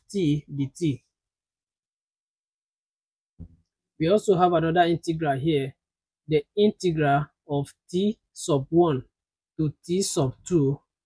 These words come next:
of the absolute value of v of t dt. The integral of t sub one to t sub two of the absolute value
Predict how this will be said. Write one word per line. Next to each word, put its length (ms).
of 300
the 240
absolute 520
value 600
of 320
v 560
of 240
t 300
dt. 460
The 160
integral 800
of 280
t 160
sub 360
one 400
to 100
t 240
sub 380
two 320
of 220
the 120
absolute 500
value 560